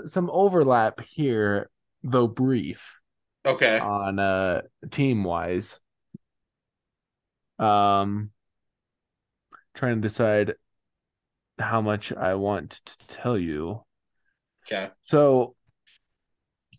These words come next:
Speaker 1: uh, Pack ended his career with the Trailblazers just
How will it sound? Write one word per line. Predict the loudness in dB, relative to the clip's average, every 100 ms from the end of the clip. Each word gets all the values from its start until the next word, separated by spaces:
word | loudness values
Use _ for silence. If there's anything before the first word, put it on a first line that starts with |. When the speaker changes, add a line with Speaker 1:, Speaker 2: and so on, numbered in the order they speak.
| -20 _ _ _
Speaker 1:
uh, | 2 4 4 0
Pack | -4 0 2 0 -2 -14 _ -2
ended | 0 2 2 2
his | -2 -4
career | -8 -6 0 2 4 4 2
with | 0 -4 -4
the |
Trailblazers | -4 2 2 2 0 0 -2 -2 -2 -4 -8 -20 _ _ _ -14
just | -10 -10